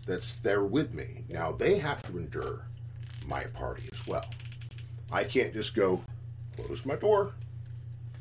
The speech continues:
I'm here. Okay?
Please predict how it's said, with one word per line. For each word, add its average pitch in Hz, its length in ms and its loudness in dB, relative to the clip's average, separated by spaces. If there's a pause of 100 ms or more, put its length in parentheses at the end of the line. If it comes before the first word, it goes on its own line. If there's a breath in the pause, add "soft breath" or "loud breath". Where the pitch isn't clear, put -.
(560 loud breath)
I'm - 1080 -6
here. - 200 -6 (1300 loud breath)
Okay? 82 240 -2